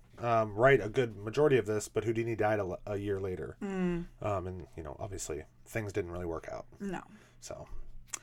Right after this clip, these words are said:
Speaker 2: Uh, however, Lovecraft was, it appears, notoriously bad about managing not only his money, but his career.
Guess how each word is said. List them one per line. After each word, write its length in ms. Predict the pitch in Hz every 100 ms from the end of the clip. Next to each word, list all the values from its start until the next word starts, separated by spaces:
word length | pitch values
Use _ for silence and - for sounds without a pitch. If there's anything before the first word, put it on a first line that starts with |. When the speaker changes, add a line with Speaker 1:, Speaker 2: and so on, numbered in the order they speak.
| - - -
Speaker 2:
Uh, 140 | 202 196
however, 560 | 220 247 254 247 349 277
Lovecraft 580 | 190 185 - 202 196 202
was, 240 | 190 196
it 100 | 185
appears, 560 | 180 190 185 214 220 196
notoriously 680 | 185 - 254 285 233 202 190
bad 300 | 175 180 180
about 260 | 180 160
managing 560 | 175 175 175 170 175 180
not 200 | 208 247
only 200 | 226 202
his 200 | 175 175
money, 320 | 214 240 247
but 140 | 214 175
his 180 | 165
career. 500 | - - 196 147 78